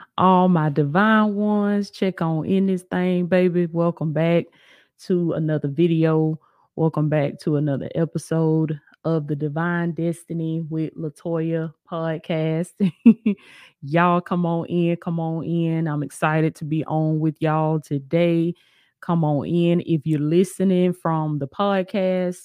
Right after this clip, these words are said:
over on the audio, make sure you're following the podcast from whatever platform you are listening from. We on Apple Podcasts, we on Spotify, we are on, um, what is it, Breaker,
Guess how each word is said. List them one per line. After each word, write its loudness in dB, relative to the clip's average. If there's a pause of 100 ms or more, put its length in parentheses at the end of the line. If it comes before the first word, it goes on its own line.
over -2
on -4
the -6
audio, 0
make -2
sure -4
you're -2
following 0
the -4
podcast -2 (420)
from -6
whatever 2
platform -4
you -4
are -2
listening -4
from. -2
We 0
on 0
Apple -4
Podcasts, -4
we -2
on -6
Spotify, -2 (640)
we 2
are 2
on, 0
um, -6 (360)
what 0
is -4
it, -8
Breaker, 2